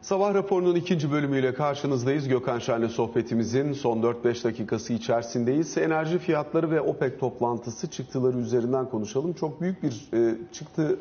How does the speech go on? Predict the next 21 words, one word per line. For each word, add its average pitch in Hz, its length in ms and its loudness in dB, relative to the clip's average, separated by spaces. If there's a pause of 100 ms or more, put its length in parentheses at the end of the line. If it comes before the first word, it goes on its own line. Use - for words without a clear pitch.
değişikliği 127 520 -4
beklentisi 143 600 -2
yok 160 240 0
opek'ten. 104 540 -4 (380)
Zaten 147 540 -2
hani 131 280 -2
burada, 127 380 0
e, - 100 -4
önemli 135 540 0
bir 123 100 0
rehberlik, 117 520 0
yıl 131 100 0
sonuna 117 300 -2
kadar 110 320 -2
devam 113 300 0
edecek 107 360 -4
iki 110 200 -8
milyon 107 320 0
varillik 110 360 -2
bir 113 180 -4 (380)
azaltım, 113 540 0